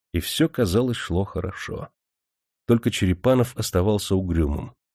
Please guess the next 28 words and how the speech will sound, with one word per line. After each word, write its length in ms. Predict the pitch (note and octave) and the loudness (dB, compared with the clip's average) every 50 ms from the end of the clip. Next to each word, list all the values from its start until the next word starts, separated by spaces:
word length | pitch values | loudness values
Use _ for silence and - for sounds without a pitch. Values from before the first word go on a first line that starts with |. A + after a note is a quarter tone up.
| _ _ _ _ _ _ | _ _ _ _ _ _
Понимал 380 | - F#2+ G2+ A2+ B2+ D3 D3+ D3 | 2 4 6 8 8 8 8 8
он, 100 | C#3+ B2 | 6 4
что 220 | - - - A#2 | 2 2 4 4
руднику 420 | A2+ A2+ F#2+ G2+ F#2+ - - C#3 | 6 6 6 4 4 4 2 0
грозит 420 | C3+ G#2 G2 G2 F#2 F2 G#2+ A2 G2 | 2 4 4 4 6 6 4 2 2
беда, 440 | F2 F2+ G2 E2+ E2+ F2 E2 D2+ C#2+ | 2 0 2 4 4 4 4 4 2
большая 680 | C#2 D2+ D2+ D2+ - - - - A2 C3+ C3+ B2 A#2 | 2 0 0 -2 -2 -6 -4 -2 0 2 2 2 4
неминучая 720 | A2 G#2+ G2+ F#2+ F#2 F2 F2+ G2+ A2+ G#2 - - F#2+ F2 F2+ | 4 4 4 6 6 4 4 4 2 0 -2 -2 -2 -2 0
беда, 500 | F2+ F#2 E2+ E2+ G2+ G#2 G2+ E2+ - _ _ _ _ _ _ _ _ - | 0 0 2 4 6 6 6 6 4 _ _ _ _ _ _ _ _ 2
и 60 | F#2 | 4
не 140 | G#2+ A2 A2+ | 6 6 6
от 140 | A2 - G#2 | 6 4 4
нечистой 560 | G#2 G2+ - - - - - - - F#2+ E2+ | 2 2 2 0 -4 -4 -4 -2 0 0 0
силы, 440 | - - - A#2+ B2+ B2 A#2+ A#2 - - | 0 2 2 4 6 6 6 4 4 2
а 100 | G#2 F#2 | 0 0
от 120 | - _ | 2 _
подземных 600 | - F2+ D#2 D2 D2+ F2 F2 E2+ E2 D#2 - - | 0 0 0 2 2 2 4 4 2 2 0 -2
вод. 380 | D#2+ D#2 D2 B1+ - - - - _ _ _ _ _ _ _ _ _ _ _ | -2 -2 -2 -2 -4 -8 -16 -20 _ _ _ _ _ _ _ _ _ _ _
Сколько 500 | - - - - F#3+ F#3+ - - D#3+ D3+ | -10 -6 0 2 2 2 4 4 4 6
раз 300 | D3 D3+ C3+ G#2+ E2+ D#2 | 8 8 8 8 8 6
докладывал 560 | F2 F#2 - - A#2+ B2 G#2+ G2+ G2 G2+ G#2 | 2 2 4 4 4 6 6 6 8 8 8
он 200 | A2 A2 A2+ - | 8 6 6 4
об 160 | - G#2 F2+ F2 | 0 0 2 2
этом 200 | - - G2+ F#2+ | 2 4 4 2
управляющему, 840 | E2+ - E2+ F2+ F#2 A2+ B2+ C3 C3+ A#2+ G2 - - - G#2 G2+ G2 | 4 4 2 2 2 4 4 4 4 4 2 2 0 2 4 6 6
но 120 | F#2+ F2+ | 6 4
тот 180 | - A2+ G2+ G#2 | 4 2 2 2
отмахивался. 840 | F#2+ - - F#2 F2 D#2 D2 - - - - - - - - - | 2 2 4 2 4 2 2 0 -6 -8 -6 -6 -6 -8 -10 -12